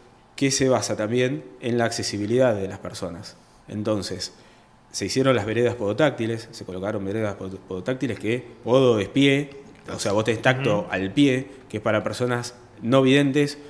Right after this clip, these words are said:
Speaker 1: o con, con disminución visual, y son grises, y es amarilla porque una persona con, que ve poco,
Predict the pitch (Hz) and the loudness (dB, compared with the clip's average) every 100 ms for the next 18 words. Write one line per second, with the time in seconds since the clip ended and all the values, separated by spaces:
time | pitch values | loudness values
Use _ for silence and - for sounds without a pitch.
0 | - - 120 117 110 - 98 95 98 95 | -8 -4 0 -2 -4 -6 -4 -4 -4 -4
1 | - 117 107 - 143 117 127 - - - | -4 -4 -2 0 2 2 0 -8 -20 -20
2 | - - - - _ _ 120 120 - 143 | -20 -20 -20 -20 _ _ 2 2 4 4
3 | 156 147 - 104 - - 131 139 147 151 | 6 6 4 0 -2 -2 -2 0 2 6
4 | 160 - 143 151 - - - 127 123 135 | 4 4 0 -2 -8 -4 2 4 4 0
5 | 143 - 123 120 120 113 92 98 92 98 | 0 -2 0 0 -2 -4 -2 -4 -4 -4
6 | 107 123 147 143 139 - | 0 2 4 4 2 -6